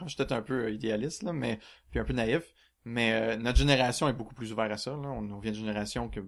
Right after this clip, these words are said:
la plupart des nouveaux cinéastes qui arrivent ont grandi avec ce cinéma de genre, là. Je pense que les juges dans les prochaines années va être peut-être pas moi, là, mais va être nous autres ou le, nos alentours, tu sais. On va être beaucoup plus ouverts au cinéma de genre en général. Mais en ce moment, la, la vieille génération,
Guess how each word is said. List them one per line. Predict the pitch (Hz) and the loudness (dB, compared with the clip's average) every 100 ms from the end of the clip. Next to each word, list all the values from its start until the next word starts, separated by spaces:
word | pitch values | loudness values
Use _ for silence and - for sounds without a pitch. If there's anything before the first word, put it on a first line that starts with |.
| - - | -10 -10
la | 113 | 0
plupart | 120 | 0
des | 117 | 0
nouveaux | 110 110 | -2 -4
cinéastes | 107 113 117 - | -4 -4 -4 -4
qui | 107 | -2
arrivent | 110 120 107 | -2 -2 -4
ont | |
grandi | 98 104 110 110 | -8 -2 -2 -2
avec | |
ce | 107 | -6
cinéma | 107 107 | -4 -2
de | |
genre, | 107 110 139 | -2 -2 -4
là. | 143 139 | -8 -4
Je | |
pense | 123 113 | -4 0
que | |
les | 113 110 | 0 0
juges | 110 131 127 110 | 2 2 2 0
dans | 104 | -2
les | 104 95 _ - | -2 -6 _ -10
prochaines | 135 - 110 | -4 0 0
années | 107 123 | 0 -2
va | 107 104 107 | 0 2 2
être | 110 | 2
peut-être | - 104 | -4 -2
pas | 113 | -2
moi, | 101 98 101 143 | -2 -6 -6 -6
là, | 190 | -4
mais | 170 107 | -6 0
va | 110 | -2
être | 107 | -2
nous | - 110 117 110 | -10 -4 0 4
autres | 120 127 107 | 4 4 -2
ou | |
le, | 104 | -4
nos | 110 113 113 | -2 -2 0
alentours, | 107 104 139 147 | -2 0 0 -2
tu | - | -2
sais. | 139 | -6
On | - | -2
va | 113 | -2
être | |
beaucoup | 127 143 | -2 -4
plus | 147 143 | 0 0
ouverts | 123 123 127 | 4 6 6
au | 110 | 2
cinéma | - 107 | -4 -6
de | 104 | -4
genre | 104 | -6
en | |
général. | 104 104 101 101 | -6 -8 -8 -8
Mais | - 113 110 | 0 4 6
en | 123 | 6
ce | - | 6
moment, | 135 143 | 4 6
la, | 147 117 | 6 4
la | 110 | 2
vieille | 104 117 | 0 0
génération, | 120 107 107 107 131 | 0 -2 -2 -2 -4